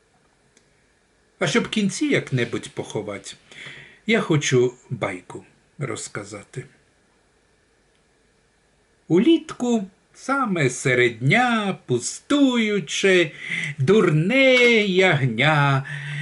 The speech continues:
само забилося до річки напитися водички. От чи пило, чи ні, глядить,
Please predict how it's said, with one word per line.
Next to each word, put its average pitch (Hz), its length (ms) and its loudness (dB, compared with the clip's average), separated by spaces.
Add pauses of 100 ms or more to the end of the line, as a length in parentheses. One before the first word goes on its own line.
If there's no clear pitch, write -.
(460)
само 330 400 4
забилося 196 680 2
до 147 220 4
річки 135 600 -2 (800)
напитися 160 680 -2
водички. 113 720 -8 (2250)
От 254 280 -2
чи - 220 -2
пило, 233 600 0 (460)
чи 117 300 -4
ні, 202 480 -4 (2000)
глядить, 110 1120 -6